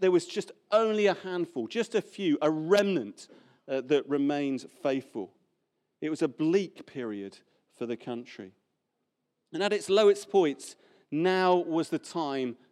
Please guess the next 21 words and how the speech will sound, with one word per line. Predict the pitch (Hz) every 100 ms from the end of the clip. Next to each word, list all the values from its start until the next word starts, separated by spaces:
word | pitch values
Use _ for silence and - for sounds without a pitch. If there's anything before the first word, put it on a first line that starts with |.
| _
for | -
the | 131
voice. | 120 127 107 - - - - _ _ _ _ _ _
John | - 185 175 143 127
was | 123 135 123 -
that | 113 -
voice, | 120 113 104 -
the | -
cry | 160 - - 196 190
into | 185 175 165 -
the | 160
wis-, | 147 165 - -
Israel, | 165 156 156 135 135 - - _ -
into | 160 160 - 156 151 -
the | 135
wilderness | 135 156 139 120 104 - - _ _ -
of | 127
Israel | - 151 - 131 120 120
and | -
all | 143 147 143 120
mankind's | 123 120 117 - 139 123 117 107 -